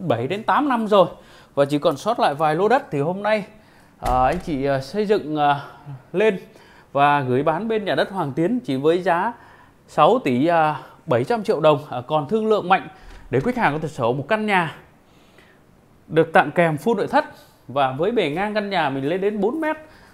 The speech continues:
và chiều dài căn nhà mình lên đến, à, mười tám mét.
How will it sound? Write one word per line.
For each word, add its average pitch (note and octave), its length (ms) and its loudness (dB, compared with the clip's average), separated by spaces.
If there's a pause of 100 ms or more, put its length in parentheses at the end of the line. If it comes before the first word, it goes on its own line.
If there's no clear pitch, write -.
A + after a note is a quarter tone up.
(120)
và D3 120 -2
chiều D3+ 220 0
dài D#3+ 240 2
căn G3+ 140 -4
nhà F#3 200 -2
mình D3+ 140 -4
lên F#3 100 -4
đến, G3 240 -4
à, A#3 220 0 (1400)
mười D#3+ 200 6
tám F#3 320 4
mét. D4+ 160 2